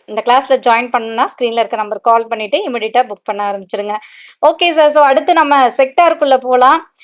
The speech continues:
ஆ, இந்த கரெக்ஷன் மார்க்கெட்ல இப்ப செக்டார்ஸ், மிட் கேப், ஸ்மால் கேப் இதெல்லாம் எப்படி இருக்கு, அப்படியே கோல்டு, சில்வர்லாம் எப்படி இருக்குன்னு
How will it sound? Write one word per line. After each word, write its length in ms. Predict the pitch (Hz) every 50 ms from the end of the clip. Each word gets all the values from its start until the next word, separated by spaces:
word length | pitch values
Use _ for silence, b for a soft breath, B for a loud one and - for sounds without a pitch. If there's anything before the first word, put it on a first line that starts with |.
| b b b - 233
ஆ, 180 | 240 240 240 240
இந்த 680 | 233 240 269 285 320 330 320 330 311 311 302 302 285 -
கரெக்ஷன் 440 | 294 320 320 - - 370 349 330 320
மார்க்கெட்ல 440 | 320 294 294 294 302 302 - 294 320
இப்ப 220 | 311 302 269 262
செக்டார்ஸ், 680 | - 277 - _ - 311 302 294 285 269 269 294 294 294
மிட் 180 | 277 269 269 _
கேப், 340 | - 285 269 269 269 269 254
ஸ்மால் 220 | - 254 247 247 240
கேப் 180 | 254 247 247
இதெல்லாம் 320 | - - 254 254 269 269 247
எப்படி 240 | 240 - 285 277
இருக்கு, 400 | 262 254 247 - - 262 254 262
அப்படியே 300 | - - 226 220 254 262
கோல்டு, 320 | 226 233 254 262 277 262 269
சில்வர்லாம் 420 | 240 247 240 226 233 233 247 247
எப்படி 100 | 220 240
இருக்குன்னு 320 | 240 220 - - 220 220